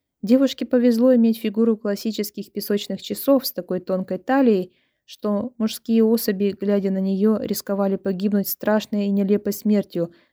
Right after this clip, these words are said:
захлебнувшись собственной слюной. «И я», поддержала ее Маринелла. Если с первой выступавшей я еще как-то могла согласиться,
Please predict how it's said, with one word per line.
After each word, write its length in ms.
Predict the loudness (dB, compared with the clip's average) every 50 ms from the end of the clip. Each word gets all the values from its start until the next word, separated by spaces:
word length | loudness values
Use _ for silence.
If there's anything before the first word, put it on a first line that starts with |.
| _
захлебнувшись 960 | -10 -2 -2 -2 -2 0 -2 0 2 4 4 2 2 0 -4 -8 -8 -8 -4
собственной 500 | -4 -4 -4 -4 -8 -10 -6 -6 -4 -4
слюной. 540 | -6 -4 -2 -2 0 0 0 -2 -2 -4 _ _ _ _ _ _ _ _ _ _ _ _ _ _ _ _ _ _ _ _ _ _ _
«И 100 | 2 4
я», 360 | 4 6 6 4 2 0 -4 _ _ _ _ _ -10
поддержала 560 | -8 -6 -6 -4 -4 0 0 2 2 2 0
ее 220 | 0 0 0 -2
Маринелла. 600 | 0 0 0 0 0 0 0 0 -2 -2 -4 -6 -10 _ _ _ _ _ _ _ _ _ _ _ _ _ -2
Если 300 | 2 2 2 2 2 -6
с 80 | -6 -6
первой 340 | _ -2 0 0 0 0 0
выступавшей 760 | 0 -2 -2 -2 -4 -14 -8 -4 -4 -4 -4 -4 -6 -6 -2
я 160 | 0 0 0
еще 240 | 0 -2 -4 -6 -4
как-то 320 | -4 -4 -4 -4 -6 -6
могла 340 | -4 -4 -2 0 2 2 2
согласиться, 880 | 0 0 -2 2 4 4 2 2 0 -2 -4 -4 -2 -4 -6 -4 -6 -6